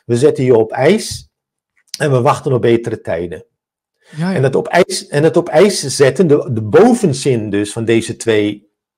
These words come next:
Speaker 1: van deze twee, eh, actieve, eh, haarden. De bovenzin in deze constellatie is dus om,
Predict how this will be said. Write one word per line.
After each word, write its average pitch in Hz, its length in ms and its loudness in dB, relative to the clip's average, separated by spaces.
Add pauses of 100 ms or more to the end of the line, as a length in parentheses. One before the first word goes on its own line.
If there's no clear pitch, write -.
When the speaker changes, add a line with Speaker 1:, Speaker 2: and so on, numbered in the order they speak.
(560)
Speaker 1:
van - 220 -10
deze 110 260 0
twee, 107 460 -6 (160)
eh, 113 280 -8 (100)
actieve, 123 720 -4 (220)
eh, 98 240 -16
haarden. 117 640 -2 (320)
De 117 120 -2
bovenzin 190 840 2
in 120 360 -4
deze 190 360 2
constellatie 120 1000 -4 (320)
is 170 220 -4
dus 202 360 -2 (320)
om, 165 420 0